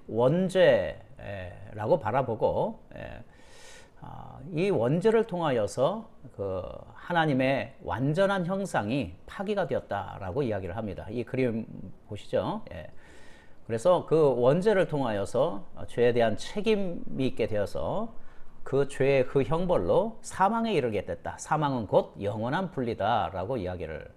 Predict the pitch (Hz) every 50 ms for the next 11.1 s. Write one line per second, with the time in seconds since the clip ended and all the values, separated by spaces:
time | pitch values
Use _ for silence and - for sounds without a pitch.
0 | - - - - 98 - - 135 117 71 80 95 151 196 214 - - - - -
1 | - - - - - - - - - - - 120 - - - - - - - -
2 | - - _ - 139 143 160 151 151 139 131 127 123 113 104 101 - - 98 -
3 | - - 95 95 - - 127 123 143 127 117 - - 151 143 131 117 101 - -
4 | - - - - - - - 127 120 90 104 107 - - 123 117 104 98 92 -
5 | 92 - - - - 113 104 110 120 123 113 101 107 143 135 113 85 - 104 147
6 | 196 220 - - - - - - - - 95 - - 104 110 131 165 143 113 120
7 | 127 156 165 175 170 - 131 131 143 139 - 170 110 90 104 160 202 214 - -
8 | - - - - - - _ - - - 90 87 78 78 76 - 123 120 123 -
9 | 135 123 90 95 135 165 156 - - - 101 101 110 - - 107 101 101 101 -
10 | - 117 110 120 135 165 180 - - - - 92 95 - - 104 95 104 113 113
11 | 123 -